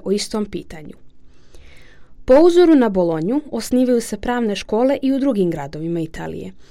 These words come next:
Pisa, Padova, Perugia, Siena, u kojima se na isti glosatorski način izučava Justinijanova kodifikacija, a neki glosatori odlaze u druge zemlje Evrope da predaju rimsko pravo. Veliki dio glosa,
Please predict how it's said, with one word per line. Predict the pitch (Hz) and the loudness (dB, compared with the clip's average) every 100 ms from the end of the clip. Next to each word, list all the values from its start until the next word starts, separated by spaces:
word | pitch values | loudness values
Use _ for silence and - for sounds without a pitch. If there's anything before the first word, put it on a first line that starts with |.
| - - - | -20 -20 -8
Pisa, | 233 233 220 220 220 | -2 0 0 -2 -2
Padova, | 190 175 214 226 220 214 | -4 -2 0 0 -2 -4
Perugia, | 208 185 202 214 202 208 | -2 -2 0 -2 -2 -4
Siena, | - 185 156 - 190 - - - - - - - - - - - - | -2 -4 -4 -10 -14 -18 -20 -20 -20 -20 -20 -20 -20 -20 -20 -14 -6
u | 240 | -2
kojima | 277 269 247 233 | 0 2 2 0
se | - 208 | -2 -2
na | 208 208 | -2 -2
isti | 285 311 - 190 190 - - - - - | -2 -2 -4 -8 -10 -12 -20 -20 -18 -2
glosatorski | 247 285 277 240 190 - - | 0 2 -2 -2 -4 -6 -10
način | 170 170 196 - 294 285 | -6 -6 -4 0 0 0
izučava | 220 247 254 254 220 | -2 -4 -2 -2 0
Justinijanova | 196 - 202 208 220 220 | -2 -2 -2 0 0 -2
kodifikacija, | 214 220 214 208 170 113 - - - - - - - | -4 -6 -6 -8 -8 -10 -12 -20 -20 -20 -20 -20 -2
a | 226 | 2
neki | 262 311 240 | 2 2 -2
glosatori | 196 185 185 262 262 285 277 | 0 -2 -2 -6 -2 -2 -2
odlaze | - 233 233 208 | -4 -2 -2 0
u | 196 | -2
druge | 226 277 214 | 0 0 0
zemlje | 180 208 202 175 | 0 0 2 0
Evrope | 165 208 262 262 | 0 0 0 -2
da | 196 | -4
predaju | 196 214 208 202 | -2 -2 0 0
rimsko | 196 202 - 196 | 0 -2 -4 -8
pravo. | 202 156 95 - - - - - - - - - - - - - - | -8 -10 -12 -20 -20 -20 -20 -20 -20 -20 -20 -20 -20 -20 -20 -20 -2
Veliki | 254 339 339 - | 6 6 6 2
dio | 208 247 226 | 0 4 4
glosa, | 185 165 160 - 233 | 2 -2 -2 -4 -2